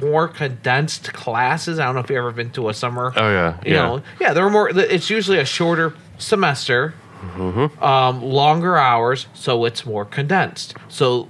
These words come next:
Speaker 1: when you're there in class, that's important.
Speaker 2: Oh, yeah, absolutely.
Speaker 1: They decide to film a commercial during my class.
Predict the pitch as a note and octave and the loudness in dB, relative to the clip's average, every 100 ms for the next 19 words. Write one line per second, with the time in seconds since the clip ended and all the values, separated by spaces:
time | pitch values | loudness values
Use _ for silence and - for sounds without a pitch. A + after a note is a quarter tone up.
0 | - C3+ C3 C3 B2+ A#2+ F3 F#3+ E3 D3 | -14 -8 -4 -2 -2 0 0 2 2 0
1 | C3+ G3 F#3+ D3 C#3+ - - - - - | 0 2 4 2 0 -6 -20 -20 -20 -18
2 | - D3 B3 - - A2 G#2+ - A3+ C#4+ | -4 0 0 0 -6 -6 -8 0 2 2
3 | - G#2 - - - - D3 G2+ G#2 D2+ | -2 -6 -8 -12 -6 2 4 4 2 0
4 | - - G#2 G#2 A2 A#2 G2 E2+ E2 D3 | -8 -2 -2 -2 0 0 2 0 -2 -8
5 | - - G3+ A3+ G3 F#3+ E3 C#3+ - F#3+ | -8 4 4 6 2 2 0 -2 -2 -2
6 | E3 B2+ C#3+ C#3+ E3+ E3 C3+ - - - | -2 -4 -4 0 0 0 -4 -6 -12 2
7 | A3 A3+ G3+ E3+ C#3 B2 - B2 F2+ E2 | 4 4 2 -2 -2 -2 0 0 0 -2
8 | - - - | -6 -8 -10